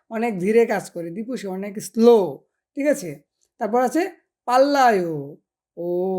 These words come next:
নমো পাল্লায়ো, ঠিক আছে, মানে খুবই দ্রুত। ওকে, কোরিয়ানরা কিন্তু কথা, মানে কাজের সময়, আহ, আপনি যখন কোরিয়ানদের সাথে কাজ করবেন এই কথাগুলা কিন্তু সবসময় বলবে, শুধু কাজের ক্ষেত্রে না,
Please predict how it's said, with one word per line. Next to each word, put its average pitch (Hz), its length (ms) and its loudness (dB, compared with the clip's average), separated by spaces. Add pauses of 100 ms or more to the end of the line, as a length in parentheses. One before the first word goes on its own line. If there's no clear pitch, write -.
(180)
নমো 165 340 -6
পাল্লায়ো, 185 960 -2 (100)
ঠিক 262 120 -8
আছে, 160 400 -8 (260)
মানে 208 120 -6
খুবই 233 380 4
দ্রুত। 233 360 -2 (500)
ওকে, 190 340 -2
কোরিয়ানরা 226 440 2
কিন্তু 277 360 -2 (240)
কথা, 226 420 2
মানে 208 200 -6
কাজের 233 440 2
সময়, 247 520 2 (300)
আহ, 233 80 -6
আপনি 202 440 0
যখন 285 280 2
কোরিয়ানদের 269 360 2
সাথে 285 240 -10
কাজ 233 260 -2
করবেন 247 320 -4
এই 277 160 0
কথাগুলা 233 460 -4
কিন্তু 277 400 -2 (200)
সবসময় 254 460 0
বলবে, 233 300 0 (180)
শুধু 254 260 -6
কাজের 254 300 2
ক্ষেত্রে 240 320 -4
না, 370 200 -4